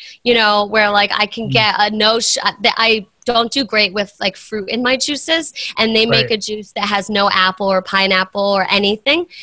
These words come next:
Speaker 1: So, like, that's amazing, and it's just right there, and I can just go get it. So that's typically what I do.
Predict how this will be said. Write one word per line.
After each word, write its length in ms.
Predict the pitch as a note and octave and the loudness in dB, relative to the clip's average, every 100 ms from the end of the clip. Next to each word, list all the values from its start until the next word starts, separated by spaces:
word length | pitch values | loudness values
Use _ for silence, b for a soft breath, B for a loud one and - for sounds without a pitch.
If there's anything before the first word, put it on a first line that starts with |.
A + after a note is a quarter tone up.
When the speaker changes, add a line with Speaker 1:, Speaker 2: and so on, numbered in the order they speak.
| B | B
Speaker 1:
So, 200 | - C#4+ | -6 -2
like, 320 | C4+ C4 - _ | 0 0 -4 _
that's 320 | A#3+ A#3+ B3+ | 0 0 -2
amazing, 480 | A#3 G#3 G3 G3 G3 | 0 0 0 -2 -2
and 160 | G#3 | -2
it's 100 | G#3 | -2
just 200 | B3 A#3 | -2 0
right 180 | A#3+ G#3 | 0 -2
there, 320 | F#3+ F#3 E3+ E3+ | -2 0 -2 -2
and 120 | G#3 | -2
I 100 | G3+ | -2
can 160 | A3+ | -4
just 180 | G#3+ G3 | -8 -6
go 120 | F#3 | -6
get 200 | F#3 E3+ | -4 -4
it. 120 | E3+ - B B B | -4 -8 B B B
So 640 | - B3 A3 G#3 G3+ G3 - _ - | 0 2 4 2 0 -2 -8 _ -2
that's 600 | G#3 G3+ G3+ - - - | 0 0 -2 -8 -14 -14
typically 400 | - F#3 - - - | -14 -14 -14 -18 -18
what 120 | - | -18
I 60 | |
do. 120 | - | -20